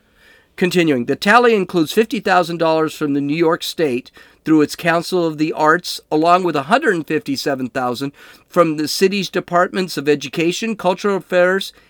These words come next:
Youth and Community Development, and even the Department of Transportation. So, someone in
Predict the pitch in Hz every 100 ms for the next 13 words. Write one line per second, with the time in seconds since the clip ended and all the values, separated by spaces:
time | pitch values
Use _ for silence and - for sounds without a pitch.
0 | _ 139 254 359 294 220 208 190 175 160
1 | 151 139 120 156 135 - 156 147 143 151
2 | 151 - 156 - 208 233 247 208 151 156
3 | 175 185 180 165 - 170 160 156 165 139
4 | 135 110 - - _ _ _ _ _ -
5 | - _ _ _ _ _ _ _ _ _
6 | _ _ _ _ - - 202 190 160 -
7 | _ _ _ _ _ _ _ _ _ _
8 | _ _ _ _ _ _ - - 233 226
9 | 214 180 151 - - 170 151 139